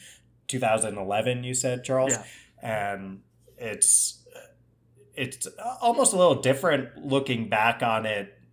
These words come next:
Speaker 1: now that Grimdark had such a big presence for a long time. I do think, as we've talked about before, we're almost moving back around and what's going on
Speaker 2: Hmm.
Speaker 1: in fantasy toward,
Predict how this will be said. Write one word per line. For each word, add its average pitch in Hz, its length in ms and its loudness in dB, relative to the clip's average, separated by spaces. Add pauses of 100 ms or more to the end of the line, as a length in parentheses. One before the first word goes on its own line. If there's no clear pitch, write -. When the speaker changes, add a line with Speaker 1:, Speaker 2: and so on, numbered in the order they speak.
(340)
Speaker 1:
now 117 260 -4
that 107 180 -2
Grimdark 113 420 0
had 104 200 -6
such - 440 0
a 107 80 -2
big 104 460 -6 (100)
presence 107 600 0
for 107 160 -6
a 104 80 -2
long 104 260 -2
time. 107 440 -4 (280)
I 113 80 -6
do 117 180 -2
think, 113 200 -4
as 104 120 -4
we've 98 140 -12
talked 98 200 -8
about 95 180 -10
before, 101 440 -8 (220)
we're 104 120 -8
almost 104 280 -8
moving 98 380 -12
back 101 360 -6
around 95 640 -8
and 92 460 -10
what's - 180 -8
going 101 220 -8
on 95 220 -4
Speaker 2:
Hmm. 95 80 -8
Speaker 1:
in 98 80 -12
fantasy 95 640 -8
toward, 95 440 -10